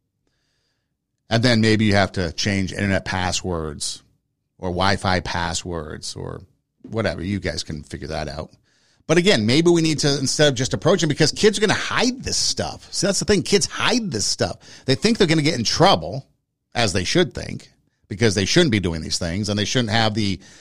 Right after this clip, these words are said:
concept that, "Oh, I can get away with whatever 'cause my parents are gonna care." But just looking at these numbers, eighty-three percent in twenty twenty of sex traffic victims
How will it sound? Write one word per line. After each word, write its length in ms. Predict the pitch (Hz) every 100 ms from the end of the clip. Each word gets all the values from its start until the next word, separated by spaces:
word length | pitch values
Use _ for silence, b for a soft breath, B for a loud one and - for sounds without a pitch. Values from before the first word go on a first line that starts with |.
| B
concept 540 | - 139 143 - 120 -
that, 140 | 110
"Oh, 60 | 123
I 80 | 131
can 100 | 117
get 80 | 117
away 140 | 113
with 160 | 104 98
whatever 340 | 104 139 117
'cause 180 | 95 101
my 80 | 98
parents 320 | - 107 95
are 40 |
gonna 140 | 90 78
care." 420 | - 139 - - _ _ _ _ _ _ _ _ _ _ _
But 300 | - 156 151
just 220 | - 185 170
looking 260 | 190 175
at 200 | 156 -
these 200 | 139 113
numbers, 400 | 104 156 202 107
eighty-three 460 | - 208 220 - 196
percent 500 | - 139 - 170 208
in 60 | 113
twenty 400 | - 143 160 123
twenty 720 | - 113 180 180 87 - - _ _ _ _ _ _ _ _ _ _
of 100 | 107
sex 280 | - 160 151
traffic 380 | - 147 135 117
victims 720 | 123 175 113 80 - - -